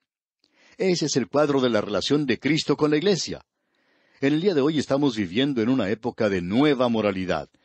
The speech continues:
Quizá a veces parezcamos ser un poco chapados a la antigua, pero, amigo oyente, hoy tenemos una avalancha del sexo, y esta generación de hoy sabe mucho en cuanto al sexo. A veces uno se encuentra con jóvenes en la calle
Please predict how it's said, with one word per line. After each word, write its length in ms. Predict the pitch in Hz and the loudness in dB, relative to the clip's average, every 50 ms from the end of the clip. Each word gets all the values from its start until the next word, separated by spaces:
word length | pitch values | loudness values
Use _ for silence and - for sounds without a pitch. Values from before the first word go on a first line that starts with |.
| _ _ _ _ _ _ _ | _ _ _ _ _ _ _
Quizá 300 | - 147 139 - 139 131 | -8 -6 -2 0 0 2
a 40 | 117 | 2
veces 380 | 113 120 107 - 120 95 - | 2 0 2 0 0 -2 -2
parezcamos 800 | - - 98 90 85 - - - 117 113 107 101 87 - - - - - | -4 -4 -4 -4 -6 -6 -4 -2 0 0 0 0 -2 -4 -8 -12 -12 -8
ser 180 | - - 120 117 | -4 -2 0 0
un 80 | 110 | 0
poco 280 | 92 123 120 - 123 110 | 0 -2 -2 0 -2 -2
chapados 540 | - - 90 - - 113 120 113 104 92 - | 0 -2 -2 -2 0 0 0 0 0 -2 -2
a 40 | 104 | -2
la 80 | 95 | -2
antigua, 460 | 87 78 - 160 180 156 123 101 - - | -2 -2 -2 -2 0 0 0 -2 -2 -2
pero, 180 | 107 101 92 - - - - | -4 -4 -4 -6 -10 -10 -6
amigo 260 | 120 143 196 214 180 | -2 -2 0 0 0
oyente, 360 | 160 180 175 147 - 151 - - - _ | 0 0 0 0 0 0 0 -2 -8 _
hoy 240 | - 156 170 180 185 | -2 0 2 2 2
tenemos 460 | - - 135 151 165 160 143 127 - | 0 -2 0 0 0 0 0 0 0
una 220 | 147 156 160 147 135 | 0 0 2 2 2
avalancha 800 | 123 107 110 104 95 90 92 147 220 233 214 - - - 107 101 | 2 2 0 0 0 0 0 0 0 0 -2 -4 -2 -2 0 0
del 180 | 110 101 95 | 0 0 -2
sexo, 500 | - - 104 92 - - - 80 69 - _ _ - - - | -2 -2 -2 -2 -2 -4 -8 -10 -12 -16 _ _ -20 -14 -4
y 100 | 147 190 | -2 0
esta 280 | 196 175 - - 160 | 0 0 0 -2 -2
generación 540 | - - 135 127 120 107 92 - - 151 143 | 0 0 0 2 2 0 0 0 0 0 2
de 100 | 123 107 | 2 2
hoy 120 | 117 147 147 | 2 2 2
sabe 320 | - 147 143 135 135 120 | 2 0 0 2 2 0
mucho 400 | 107 123 165 233 254 202 - 190 | 2 2 2 2 2 2 0 0
en 80 | 170 143 | 0 2
cuanto 260 | 127 151 143 - 151 | 0 0 0 0 0
al 120 | 147 139 | 0 0
sexo. 400 | - 226 240 - - - 78 - - _ _ _ _ _ _ _ _ _ - - - | 0 0 0 -2 -4 -8 -8 -10 -14 _ _ _ _ _ _ _ _ _ -18 -6 -2
A 100 | 151 143 | -2 0
veces 320 | 170 170 151 143 117 123 | 0 0 -2 -2 -2 0
uno 160 | 139 143 127 | 0 0 0
se 100 | - - | -2 -4
encuentra 420 | 90 - - 117 117 107 117 110 104 | -4 -2 -2 -2 -2 0 -2 -2 -2
con 180 | - 95 87 | -2 -6 -8
jóvenes 500 | - - - 120 113 110 104 98 - - | -4 0 0 0 2 0 -2 -2 -4 -6
en 60 | 98 | -6
la 120 | 92 85 82 | -6 -6 -4
calle 400 | - 120 123 120 113 113 98 | 0 0 0 0 0 -2 -2